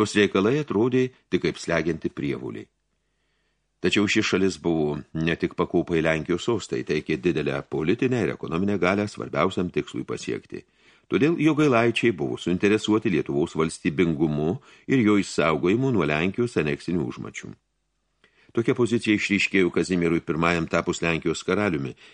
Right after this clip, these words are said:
ir jį, išskyrus Aleksandro Antrojo svyravimus, nesikeitė iki šešioliktojo amžiaus septinto dešimtmečio. Pripažindami Lietuvoje jos neribotą suverenumą,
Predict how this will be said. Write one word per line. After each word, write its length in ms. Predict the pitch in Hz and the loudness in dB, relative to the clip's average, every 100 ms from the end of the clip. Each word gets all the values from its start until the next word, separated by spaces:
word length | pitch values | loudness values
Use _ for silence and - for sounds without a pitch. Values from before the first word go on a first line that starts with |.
| _ | _
ir 180 | 87 85 | 0 0
jį, 220 | 90 139 | 0 -2
išskyrus 420 | - 76 71 - | -4 -6 -6 -4
Aleksandro 560 | 76 82 101 92 90 87 | -2 0 0 2 2 2
Antrojo 400 | 92 90 92 95 | 2 2 2 2
svyravimus, 680 | - 98 101 101 104 101 - - _ _ _ _ _ _ _ _ _ _ _ _ | 0 0 2 2 2 0 -4 -20 _ _ _ _ _ _ _ _ _ _ _ _
nesikeitė 720 | 95 110 - 190 180 175 175 - 131 | 2 4 2 2 2 4 2 2 0
iki 160 | 117 | 2
šešioliktojo 800 | 110 107 - 123 151 113 95 80 | 2 2 2 2 2 2 2 2
amžiaus 400 | 98 135 156 156 | 2 2 0 0
septinto 400 | 87 - 92 110 | -2 0 0 0
dešimtmečio. 720 | 127 - 64 - - - - - _ _ _ _ _ _ _ _ _ _ _ _ _ _ _ | 0 0 -4 -8 -10 -10 -10 -14 _ _ _ _ _ _ _ _ _ _ _ _ _ _ _
Pripažindami 540 | 190 165 143 139 123 120 | -2 0 2 4 4 6
Lietuvoje 480 | 110 104 95 98 92 | 4 4 2 4 4
jos 220 | 85 80 | 2 0
neribotą 460 | 85 82 76 82 78 | 0 0 0 0 0
suverenumą, 600 | - 80 80 90 127 90 | -2 -2 0 0 0 0